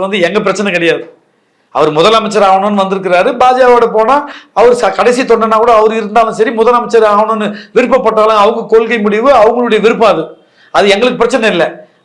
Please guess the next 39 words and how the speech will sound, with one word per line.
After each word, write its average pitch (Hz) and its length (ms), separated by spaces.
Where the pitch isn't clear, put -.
அது 180 220
வந்து 247 200
உண்மையாவே 262 540
அரசியலுக்கு 247 500
வந்து 220 240
உண்மையாவே 262 480
கொள்கை 247 300
அடிப்படையில் 233 420
அவர் 214 220
வந்து 214 200
கட்சி 214 320
பணி 226 240
செஞ்சா, 214 280
மக்கள் 208 320
பணி 214 220
செஞ்சா, 196 320
முதல்வர் 285 380
வர்றதுக்கோ 233 440
இல்ல 262 160
எதிர்க்கட்சி 269 360
தலைவர் 233 300
ஆகிறதுக்கோ 220 520
இல்ல 277 160
குறைஞ்சபட்சம் 262 580
ஒரு 240 140
எம் 240 120
எல் 262 120
ஏ 240 100
ஆகிறதுக்கோ 220 420
அவருடைய 247 380
பணி 247 240
அது, 151 100
அது 226 140
எங்களுக்கு 247 260
பிரச்சனை 240 280
இல்லை. 156 160
இல்ல 262 180
வெறுமனமே 269 460
பாஜகவோட 254 560